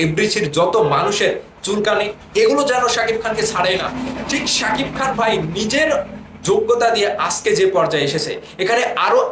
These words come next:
একশোটা নায়কও যদি থাকতো, শাকিব খানের কাছে কিচ্ছু না। শাকিব খান তার নিজের জায়গাতে অনড়। তার যে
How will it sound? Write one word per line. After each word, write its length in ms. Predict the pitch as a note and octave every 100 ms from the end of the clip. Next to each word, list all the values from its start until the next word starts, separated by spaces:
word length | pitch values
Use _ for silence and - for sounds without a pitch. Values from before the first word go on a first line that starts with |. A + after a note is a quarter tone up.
| - -
একশোটা 380 | - - C4 B3+ A#3
নায়কও 300 | G3 G3 G3+ E3+
যদি 140 | D#3+ D#3
থাকতো, 280 | D3+ - - - - - -
শাকিব 280 | F3 G3 -
খানের 220 | F3 D#3+ D#3
কাছে 180 | C#3+ D3 - -
কিচ্ছু 280 | G#3+ G#3+ - C3
না। 60 | - - - - - -
শাকিব 240 | E3 F#3 F3+
খান 120 | F#3 F3
তার 120 | C#3+ C3
নিজের 220 | D3+ D#3 -
জায়গাতে 340 | E3 D3 C#3+ C3 - _ _ _
অনড়। 380 | D3 D#3 D3+ A#2 - - _ _ _ _ _
তার 140 | D#3 F#3
যে 80 | F#3+